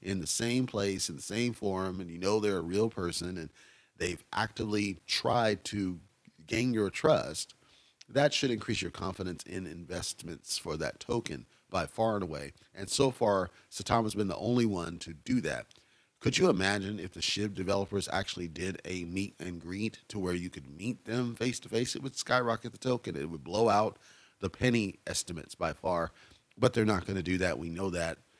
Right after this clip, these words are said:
So hopefully other cryptos do take inspiration from the success that Saitama's had here in getting to the event, even if, let's say, they have some celebrities that fall out. I'm not jinxing them. I'm saying, let's say it, it happened.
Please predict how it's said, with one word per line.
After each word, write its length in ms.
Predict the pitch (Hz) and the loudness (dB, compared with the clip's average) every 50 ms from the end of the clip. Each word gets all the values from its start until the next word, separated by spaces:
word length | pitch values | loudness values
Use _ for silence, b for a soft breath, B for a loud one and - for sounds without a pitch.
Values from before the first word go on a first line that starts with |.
| b b b b b b b | b b b b b b b
So 440 | b - - 120 110 104 98 95 85 - _ _ _ _ _ _ - | b 0 2 2 4 2 2 -2 -4 -8 _ _ _ _ _ _ 2
hopefully 520 | - - 190 190 - - 113 82 85 82 - - | 6 6 6 8 6 2 0 0 -2 -2 -2 0
other 200 | 123 127 120 117 | 0 2 2 2
cryptos 420 | - - 117 - - 110 101 87 | 2 0 0 2 0 -2 -2 0
do 140 | 82 - 87 | 2 2 2
take 200 | - - 113 98 | 2 0 -2 -2
inspiration 720 | 95 - - - - 82 95 98 98 95 - 95 87 80 | -4 -8 -8 -10 -8 -4 -2 0 0 0 -2 -4 -6 -8
from 360 | 71 - 85 85 82 82 78 - b b b b b - | -8 -8 -6 -6 -6 -8 -10 -14 b b b b b -4
the 220 | 107 104 101 98 | -2 0 0 0
success 480 | 90 - - 87 - - - 123 123 - | -2 -4 -4 -4 0 0 2 2 0 -2
that 80 | - | -4
Saitama's 460 | - - - 104 117 107 107 104 98 - | -6 -6 -2 0 2 2 2 0 -2 -2
had 320 | - 98 95 98 98 - | -2 0 0 0 -2 -2
here 280 | 90 95 95 95 95 92 | -2 -2 0 0 0 0
in 160 | 80 80 85 | 0 -2 -2
getting 300 | 80 95 95 98 98 98 | -2 0 0 0 -2 -4
to 120 | - - 98 | -6 -6 -4
the 120 | 98 95 | -2 0
event, 460 | 92 85 85 85 90 90 87 82 - - b b b b b b b b - | 0 0 2 0 0 0 -2 -6 -10 -14 b b b b b b b b -2
even 360 | 139 156 165 175 170 175 165 - | 2 4 6 8 8 8 6 6
if, 360 | - 110 113 113 113 107 - | 4 4 6 6 6 4 2
let's 220 | - 110 107 - - | -2 -4 -2 -2 -2
say, 180 | - 104 101 | 0 0 0
they 140 | 98 90 92 | 0 0 -2
have 480 | 90 98 101 98 101 98 95 87 - - _ _ - - | -4 -2 -2 0 0 0 -2 -4 -8 -14 _ _ -14 -8
some 160 | - - 98 | -6 -4 -2
celebrities 500 | 90 - 98 98 104 98 98 98 95 - | -2 0 0 2 2 2 2 0 0 -2
that 120 | 90 - - | -4 -6 -4
fall 260 | - 104 104 104 98 | 0 2 2 4 4
out. 220 | 98 98 98 95 | 4 2 2 2
I'm 140 | 76 87 98 | 0 0 0
not 220 | 101 98 98 - - _ _ _ _ _ - | 0 0 0 -2 -4 _ _ _ _ _ -4
jinxing 360 | - 107 104 90 85 82 82 | -2 -2 -2 -2 -4 -8 -6
them. 100 | 85 85 | -6 -6
I'm 140 | 82 73 73 | -8 -8 -6
saying, 260 | - - 95 92 87 | -6 -4 -4 -4 -4
let's 220 | 82 90 98 - - | -2 -4 -2 -2 0
say 140 | 104 92 | 0 -2
it, 100 | 87 82 - - | -2 -4 -6 -12
it 160 | - 82 82 - | -12 -12 -10 -8
happened. 440 | 76 76 82 82 - 82 82 82 | -6 -6 -6 -6 -6 -10 -12 -14